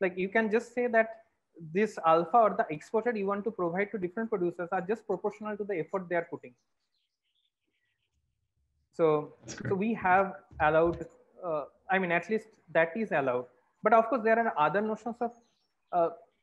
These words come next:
Speaker 1: like, distributive justice, which we may not be accounting for.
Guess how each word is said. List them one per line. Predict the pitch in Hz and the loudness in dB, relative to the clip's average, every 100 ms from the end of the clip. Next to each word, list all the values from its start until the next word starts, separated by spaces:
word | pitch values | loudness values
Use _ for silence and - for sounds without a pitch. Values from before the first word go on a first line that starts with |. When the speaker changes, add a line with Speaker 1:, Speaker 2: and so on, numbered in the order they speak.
| _ - | _ -6
Speaker 1:
like, | 185 | -4
distributive | 175 190 214 233 185 | -2 -4 -6 -4 -4
justice, | 190 - 277 - | -4 -4 -10 -8
which | 240 233 214 | -10 -8 -6
we | 202 214 | -4 -2
may | 185 180 | -2 0
not | 214 214 - _ _ _ _ 185 | -2 -2 -12 _ _ _ _ -2
be | 208 | 0
accounting | 180 190 185 180 202 196 | 0 0 -4 -4 -8 -2
for. | 160 214 | 0 0